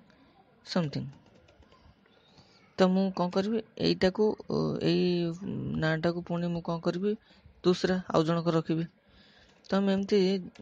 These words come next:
ଗୋଟେ ପେଜ୍‌ରେ ଗୋଟେ ପିଲାର ଯଦି ମୁଁ ରଖୁଛି, ପ୍ରତ୍ୟେକ ପେଜ୍‌ରେ ମୋତେ ଏଇ ବର୍ତ୍ତମାନ ଫାଷ୍ଟ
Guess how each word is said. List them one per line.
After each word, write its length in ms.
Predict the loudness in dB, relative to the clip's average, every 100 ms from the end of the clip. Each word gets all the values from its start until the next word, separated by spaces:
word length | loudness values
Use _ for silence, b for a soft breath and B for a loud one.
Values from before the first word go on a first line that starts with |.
| -4
ଗୋଟେ 280 | -4 2 6
ପେଜ୍‌ରେ 320 | 6 6 4
ଗୋଟେ 260 | 2 2 2
ପିଲାର 360 | 6 6 6
ଯଦି 180 | 0 0
ମୁଁ 100 | 0
ରଖୁଛି, 360 | -2 -2 -4 -4
ପ୍ରତ୍ୟେକ 440 | 0 0 0 0 2
ପେଜ୍‌ରେ 260 | 2 0
ମୋତେ 260 | -4 -2 -4 -6 _ _ _ _ _ -4
ଏଇ 80 | 0
ବର୍ତ୍ତମାନ 300 | 2 0 -4 -6 _ _ -2
ଫାଷ୍ଟ 220 | 0 2